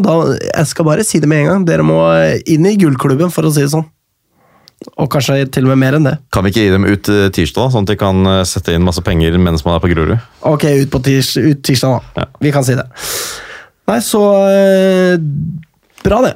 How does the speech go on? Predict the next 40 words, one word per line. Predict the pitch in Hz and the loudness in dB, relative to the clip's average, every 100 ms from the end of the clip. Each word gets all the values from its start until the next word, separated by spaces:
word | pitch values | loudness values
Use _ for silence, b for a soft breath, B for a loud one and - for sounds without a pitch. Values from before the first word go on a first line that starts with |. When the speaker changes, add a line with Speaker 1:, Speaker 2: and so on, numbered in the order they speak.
| - | -4
Speaker 1:
Blir | 185 | -4
spennende | - 185 165 | 0 0 0
å | |
se | 160 156 | 0 0
hva | 151 | 0
de | 151 | 0
får | 156 127 | -2 -2
til, | 139 139 139 | 0 2 2
eh, | 139 139 139 | 2 2 2
med | 143 | 2
disse | 139 | 0
pengene. | 147 143 165 277 _ _ 110 | 0 0 0 -2 _ _ 0
Speaker 2:
Mhm. | 104 107 185 - - | 2 2 0 -8 -8
Speaker 1:
Spennende | - 208 180 147 | -4 0 4 4
å | 165 196 202 | 4 4 2
høre | - 233 160 143 | 0 2 2 0
hvor | 165 | 2
mye | 190 208 202 139 147 | 2 4 4 4 2
det | - | 0
er | 139 160 | -2 0
også. | 135 - 156 - _ | -2 -4 -6 -8 _
Thomas, | - 175 170 170 240 - - - _ _ | -2 0 2 2 0 -6 -8 -12 _ _
hvis | - - | -8 0
du | |
hører | 180 165 | 2 2
på, | 175 262 262 _ 160 | 0 -2 -4 _ -2
det | 156 | 2
gjør | 143 143 | 2 2
han | 147 | 0
jo | - | -2
selvfølgelig. | - 143 135 185 262 - _ _ | -2 -2 0 0 -2 -12 _ _
Bare | 151 156 147 | -2 0 0
å, | 147 156 170 | 0 2 2
mm, | 92 - - - - - | 2 0 -2 -10 -16 -12
fortelle | - 175 - 135 151 | -6 -4 -2 0 2
omverdenen | 160 131 131 151 147 | 2 0 -2 0 0
hvor | 139 135 | 2 0
vi | |
er | 147 | 0
hen. | 113 | -2